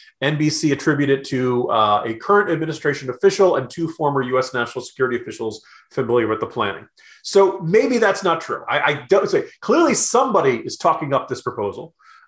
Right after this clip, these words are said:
Uh, but maybe it's not, uh, actually a serious proposal, and they're just kind of spitballing this idea. I think it's a really terrible idea to go to, you know, Vladimir Putin and say,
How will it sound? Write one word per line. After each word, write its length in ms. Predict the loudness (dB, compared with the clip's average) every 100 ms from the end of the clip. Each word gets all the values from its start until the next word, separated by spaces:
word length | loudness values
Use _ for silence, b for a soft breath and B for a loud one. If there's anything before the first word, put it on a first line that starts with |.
| -2
Uh, 240 | 2 2
but 140 | 0 2
maybe 260 | 4 4 2
it's 180 | 0
not, 400 | 0 2 2 -2
uh, 180 | -4 -2
actually 520 | -2 -4 -6 -6 -4 -2
a 100 | -4
serious 400 | -4 -2 -2 -4
proposal, 640 | -8 -4 -4 -2 -4 -4
and 80 | -6
they're 80 |
just 160 | -8 -8
kind 80 | -8
of 80 | -6
spitballing 720 | 0 0 0 0 0 0 -6
this 160 | -6
idea. 280 | -6 -6 -12 -16 B B
I 60 | 2
think 120 | 4
it's 80 | 6
a 60 |
really 400 | 4 4 6 6
terrible 440 | 6 4 4 4 2
idea 360 | 0 0 -2
to 140 | -2 -2
go 140 | -2
to, 300 | -2 -4 -10
you 60 | -4
know, 120 | -4
Vladimir 380 | 0 0 2 0
Putin 280 | 2 0 0
and 100 | -4
say, 260 | 0 0